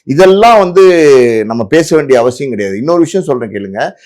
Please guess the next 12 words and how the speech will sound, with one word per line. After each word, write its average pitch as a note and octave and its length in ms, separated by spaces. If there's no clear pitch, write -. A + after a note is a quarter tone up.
இன்னைக்கு D3 240
சோஷியல் G#3 500
மீடியால E3 380
எல்லாத்தையுமே G#3+ 800
எடுத்து F3 560
பேச B2+ 320
ஆரம்பிச்சிட்டாங்க. F2+ 420
எல்லா, C3+ 560
ஓ, A#2 140
எந்த D3+ 460
டாபிக் D#3 300
வந்தாலும் A#2 560